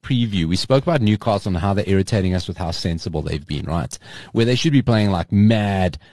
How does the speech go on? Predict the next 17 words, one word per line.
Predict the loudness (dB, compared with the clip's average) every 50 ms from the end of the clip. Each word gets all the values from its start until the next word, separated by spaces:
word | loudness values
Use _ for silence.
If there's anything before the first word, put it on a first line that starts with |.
| _ _ _ _
fifa | -14 -14 -10 -2 0 2 2 2 2 2 0 0 2 0
Ultimate | 0 0 0 2 2 2 2 2 0
Team | -2 -2 0 2 2 2 2 0 -2 -4 _ _ _ _ -4
money | -2 0 0 0 0 -2 -4 -6 -6
right | -6 -6 -6 -8 -6 -4
now, | -4 -4 -4 -6 -8
okay? | -8 -6 -4 -4 -4 -6 -8 _ _ _ _ _ _ _ _ _ _ _ _ _ _ _ _ _ -4
But | 0 2 2 2 2 0 -2 -4 -14 -6 -2
there's | 0 0 2
some | 2 2 2 2 2
rumblings | 2 2 2 2 2 2 2 4 4 2 2 2
about | 2 0 0 0 0 0 -2 -4 _ -10 -4 0
Newcastle, | 2 2 2 2 2 0 0 0 0 0 0 2 2 0 -2 -4 _ _ _ _ -8
Timo | 0 2 4 4 4 4 2 2
Werner | 0 0 0 0 0 2 2 2 2 2 0 -2
kind | -2 -4 -2 0 0 0 0 0
of | 0 -2 -2 -2 -4 -6 -10